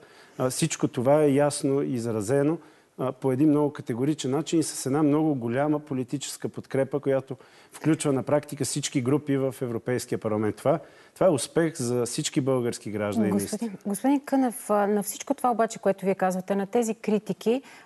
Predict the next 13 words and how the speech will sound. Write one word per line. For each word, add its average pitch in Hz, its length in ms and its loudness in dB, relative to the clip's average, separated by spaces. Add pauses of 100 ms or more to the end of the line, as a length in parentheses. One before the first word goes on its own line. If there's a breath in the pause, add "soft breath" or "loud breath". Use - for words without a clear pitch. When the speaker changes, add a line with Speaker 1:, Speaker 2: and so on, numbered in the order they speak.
Speaker 2:
а, 220 380 2
управляващите 262 760 0
казват: 208 440 0
„Ние 247 100 2
изпълняваме 208 720 0
препоръките 226 640 -2
на 226 220 0
мониторинговия 220 960 0
доклад, 208 400 0
който 214 400 2
България 202 440 2
получава.“ 202 680 0 (280 loud breath)
А, 196 280 2